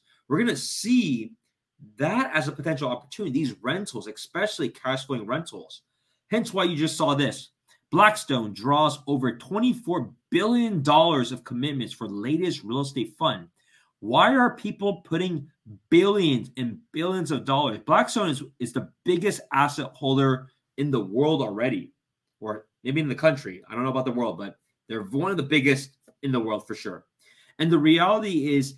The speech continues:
they see lots of opportunities. They've been doing this for a long time. They've been buying single family homes, renting them out. They've been buying multifamily complexes, renting it out. They see this opportunity. Now, keep in mind, what is the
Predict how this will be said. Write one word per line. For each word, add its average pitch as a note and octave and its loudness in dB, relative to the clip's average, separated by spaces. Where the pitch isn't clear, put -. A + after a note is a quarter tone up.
they D#3 4
see F#3+ -2
lots C3+ -2
of F#3+ 0
opportunities. C3+ -2
They've G#3+ 2
been A3+ 2
doing E3+ 4
this F3 -2
for C3 -2
a A#2 0
long B2+ 2
time. B2 -6
They've A#2+ -6
been D#3 0
buying C#3+ 0
single F#3 -6
family E3+ -2
homes, C#3 -2
renting E3+ -2
them D#3 0
out. C3+ 2
They've A2+ -6
been A#2 -2
buying A#2+ 0
multifamily E3 0
complexes, C#3 -2
renting E3 0
it C#3 2
out. C3 2
They C#3 6
see A3+ 2
this D#3+ -2
opportunity. C#3+ -2
Now, C3+ 4
keep C4 4
in A3+ 4
mind, C#3+ -2
what G3 2
is C4+ 4
the - 2